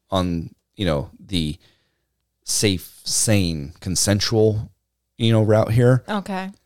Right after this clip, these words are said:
Speaker 1: Is it really sane if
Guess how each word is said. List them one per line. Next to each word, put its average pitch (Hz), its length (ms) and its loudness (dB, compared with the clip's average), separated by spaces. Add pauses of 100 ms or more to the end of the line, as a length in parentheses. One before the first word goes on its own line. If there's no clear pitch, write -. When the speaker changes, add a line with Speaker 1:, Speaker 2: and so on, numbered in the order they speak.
(840)
Speaker 1:
Is 127 160 0
it - 120 -4
really 143 260 0
sane 110 680 0 (220)
if 98 400 -2